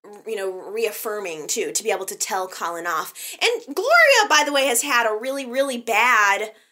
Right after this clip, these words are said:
day. <laughs> Uh, she, see, now, I don't know what to think about this. You guys have to clue me in on what you think about this. Earlier in the week, Gloria got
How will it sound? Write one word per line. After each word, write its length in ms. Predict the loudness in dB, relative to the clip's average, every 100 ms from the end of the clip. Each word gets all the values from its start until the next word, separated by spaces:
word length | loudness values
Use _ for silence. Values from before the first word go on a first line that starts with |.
| _ _ _ _ _ _ _ _
day. 560 | -2 4 6 6 4 2 -2 -2
<laughs> 340 | -2 -4 -8 -8 -2
Uh, 220 | -2 2
she, 540 | 2 4 4 4 2 0 -10 -20 -14
see, 220 | -10 -6 0
now, 80 |
I 220 | 2 4 2
don't 140 | 2
know 80 | 0
what 120 | -4
to 60 | -4
think 240 | -8 -6
about 180 | -4 -4
this. 220 | -6 -6
You 100 | -4
guys 340 | -2 -2 -2 -4
have 140 | -8
to 80 | -8
clue 240 | -12 -10
me 180 | -8 -6
in 140 | -8
on 180 | -8 -10
what 160 | -8 -10
you 60 |
think 220 | -12 -14 -10
about 200 | -10 -8
this. 280 | -12 -12 -18 -20 -18 -4
Earlier 460 | 0 2 2 0
in 60 | -2
the 100 | -2
week, 260 | -2 -4 -4
Gloria 560 | 0 2 2 0 -2
got 380 | 0 2 2 0